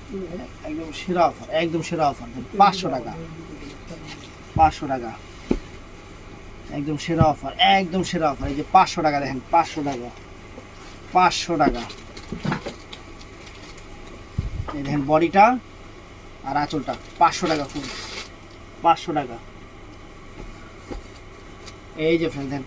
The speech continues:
কত সুন্দর ফ্রেশ শাড়ি, পাঁচশো টাকা, পাঁচশো টাকা।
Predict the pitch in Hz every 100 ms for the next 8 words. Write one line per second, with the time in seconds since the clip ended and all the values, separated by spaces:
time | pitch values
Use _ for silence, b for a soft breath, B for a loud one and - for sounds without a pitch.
0 | 165 165 170 165 156 - 160 156 - 151
1 | 123 - - - - - - - - -
2 | - - - 175 175 - 170 143 127 -
3 | 160 160 180 156 143